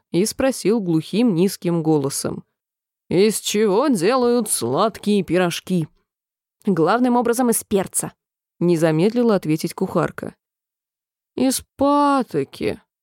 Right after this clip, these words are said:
проговорил сзади ее сонный голос. "Схватите поскорее за шиворот этого сурка!" — пронзительно закричала королева. "Тащите его сюда! Что это он все время вмешивается? Уберите его, отрубите ему усы!"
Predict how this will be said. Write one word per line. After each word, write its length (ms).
проговорил 540
сзади 340
ее 200
сонный 400
голос. 500
"Схватите 600
поскорее 500
за 100
шиворот 420
этого 220
сурка!" — 500
пронзительно 560
закричала 520
королева. 500
"Тащите 540
его 160
сюда! 400
Что 460
это 200
он 120
все 240
время 300
вмешивается? 720
Уберите 680
его, 180
отрубите 520
ему 220
усы!" 380